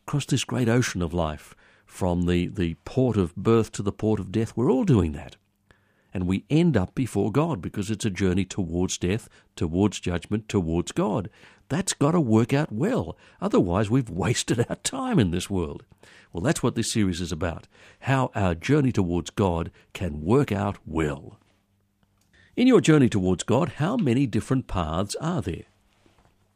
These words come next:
Is God a great mountain with many different paths all leading up to the summit,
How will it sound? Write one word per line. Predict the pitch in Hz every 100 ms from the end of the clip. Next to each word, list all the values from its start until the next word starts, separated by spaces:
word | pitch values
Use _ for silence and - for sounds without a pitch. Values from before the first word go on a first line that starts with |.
| _ _ -
Is | 87
God | - 95 90
a | 87
great | 87 90
mountain | 85 87 107 151 170
with | 92
many | 78 95 95
different | 98 - 90
paths | - 82 98 117 87
all | 98 110
leading | 92 92 87
up | 92
to | -
the | 90
summit, | 85 82 110